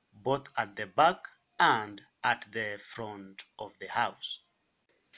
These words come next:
At number five, we have Modbox thirteen hundred.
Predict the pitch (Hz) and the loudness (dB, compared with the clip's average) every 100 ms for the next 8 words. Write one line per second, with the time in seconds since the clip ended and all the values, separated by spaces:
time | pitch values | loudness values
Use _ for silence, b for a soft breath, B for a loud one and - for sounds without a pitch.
0 | B B 135 - 131 180 202 196 - 127 | B B 0 2 4 4 4 4 6 8
1 | 131 131 135 - 123 110 107 110 117 117 | 8 6 2 -6 -8 -4 0 4 6 4
2 | - 117 160 151 127 120 - - - - | 0 0 0 2 0 0 -2 0 0 -2
3 | _ - 110 - 117 113 139 147 113 92 | _ -6 -4 -2 -4 0 2 2 0 -8
4 | - | -12